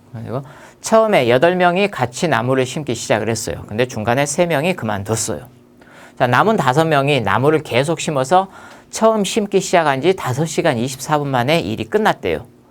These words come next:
자, 여덟 명이 함께 나무를 심은 시간이 몇 시간 몇 분이냐, 그렇게 물어봤죠. 그죠?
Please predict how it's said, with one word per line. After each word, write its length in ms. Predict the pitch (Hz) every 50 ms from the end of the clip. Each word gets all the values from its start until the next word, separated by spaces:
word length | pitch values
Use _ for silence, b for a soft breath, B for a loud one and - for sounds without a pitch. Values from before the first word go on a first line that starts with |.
| b b b b b
자, 240 | - 110 107 107 95
여덟 300 | 113 120 139 160 170 170
명이 360 | 160 156 151 156 180 208 208 B B B B
함께 460 | - - 233 254 247 - - 247 233
나무를 420 | - 120 117 117 123 127 131 131
심은 260 | 127 - - 160 151 147
시간이 440 | 143 - 127 113 110 117 165 185
몇 160 | 139 101 95 98
시간 340 | - - 123 135 156 156
몇 180 | 117 101 98 -
분이냐, 440 | - 139 143 135 135 135 139 139 135
그렇게 320 | 139 117 113 120 - 135 117
물어봤죠. 560 | 107 90 90 85 85 78 - - - 78 82
그죠? 260 | 92 - - 190